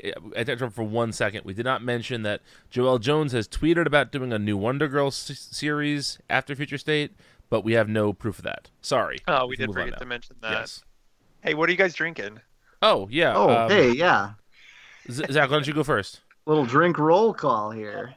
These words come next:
Speaker 2: Uh, for no reason in particular at all. We did not do this for anyone but ourselves.
Speaker 1: Hmm.
Speaker 2: Um, I'm, I'm drinking water and a lukewarm in-, instant coffee that I made right before we recorded because I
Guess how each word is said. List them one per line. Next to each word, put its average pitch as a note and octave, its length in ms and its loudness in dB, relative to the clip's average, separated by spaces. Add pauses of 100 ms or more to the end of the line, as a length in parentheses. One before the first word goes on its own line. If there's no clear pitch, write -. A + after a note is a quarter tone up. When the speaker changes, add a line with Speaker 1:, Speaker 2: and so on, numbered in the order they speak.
(160)
Speaker 2:
Uh, C3+ 340 4
for C#3+ 200 -6
no E3 160 2
reason D#3+ 360 -2
in D3 140 -4
particular C#3 600 -2
at B2+ 100 2
all. A2+ 260 2
We A2+ 100 -6
did B2 160 -4
not B2 240 0
do A#2 140 -6
this A2+ 180 -6
for A#2+ 180 -6
anyone A#2 360 -6
but A2+ 140 0
ourselves. A2 720 -6 (280)
Speaker 1:
Hmm. A#2+ 200 -8
Speaker 2:
Um, G#2+ 600 0 (220)
I'm, C3+ 420 0
I'm C#3 200 -2
drinking D3 680 -2
water D3 800 4
and A#2+ 640 -2
a A#2 560 2 (920)
lukewarm C3 600 -4
in-, C3 200 -2 (120)
instant C3+ 320 -4
coffee B2+ 440 2
that C3 160 2
I C3 100 4
made C3+ 360 0
right C3+ 160 2
before C3+ 260 -8
we C3+ 60 -6
recorded C3+ 640 -2
because C3+ 260 -2
I B2 180 2